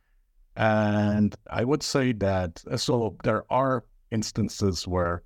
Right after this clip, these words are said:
historically business's role has been positive, instances where it has been, uh, negative. And in countries like Turkey, uh, this is maybe more marked,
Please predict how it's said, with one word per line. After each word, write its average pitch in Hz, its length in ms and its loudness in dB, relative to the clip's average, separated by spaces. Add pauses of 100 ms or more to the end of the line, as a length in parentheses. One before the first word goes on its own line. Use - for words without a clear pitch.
historically 87 840 -2 (100)
business's 85 720 0
role 90 380 2
has - 260 -2
been 73 240 -6
positive, 123 800 0 (420)
instances 95 680 0
where 82 160 0
it 80 200 -8
has 82 220 -2
been, 85 340 0 (120)
uh, 95 120 0
negative. 120 600 2
And 117 160 4
in 127 140 2
countries 175 520 2
like 110 200 0 (280)
Turkey, 185 560 0 (580)
uh, 95 640 2
this 123 260 0
is 120 120 -2
maybe 123 300 2
more 117 340 2
marked, 101 680 0